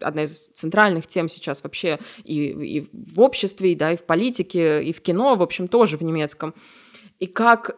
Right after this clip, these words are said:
и как в итоге оказывается, что у самого Дитера Бахмана, хотя, казалось бы, он Дитер Бахман, у него тоже, у него была фамилия Ковальский, и он был, и у него были родня польского происхождения, и когда Гитлер пришёл к власти, всех поляков из Рурского региона заставили поменять фамилии на немецкие,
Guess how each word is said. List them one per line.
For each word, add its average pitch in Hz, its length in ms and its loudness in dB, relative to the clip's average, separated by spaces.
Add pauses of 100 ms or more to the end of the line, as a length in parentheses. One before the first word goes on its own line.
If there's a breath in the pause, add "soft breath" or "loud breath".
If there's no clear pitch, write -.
и 190 100 -6
как 233 380 2
в 190 100 6
итоге 247 260 6
оказывается, 214 600 4
что - 200 0
у 190 60 -4
самого 208 480 4
Дитера 233 320 2
Бахмана, 190 460 4
хотя, 170 240 -4
казалось 175 340 2
бы, 165 60 -4
он 160 80 0
Дитер 220 240 0
Бахман, 175 480 4 (260 loud breath)
у 185 80 -2
него 202 240 6
тоже, 220 540 6
у 180 60 4
него 190 120 4
была 196 160 4
фамилия 196 320 4
Ковальский, 190 840 2
и - 220 -2
он 180 280 2
был, 170 260 2
и 175 120 0
у 170 140 0
него 180 200 2
были 170 460 2
родня 180 280 2
польского 226 540 4
происхождения, 185 840 0
и - 80 -6
когда 180 240 2
Гитлер 196 360 0
пришёл 180 320 -2
к - 80 -14
власти, 214 420 2 (180 loud breath)
всех 208 260 0
поляков 202 440 4
из 170 120 -2
Рурского 196 360 0
региона 214 400 2
заставили 208 460 2
поменять 185 400 0
фамилии 185 320 2
на 175 80 0
немецкие, 226 640 -2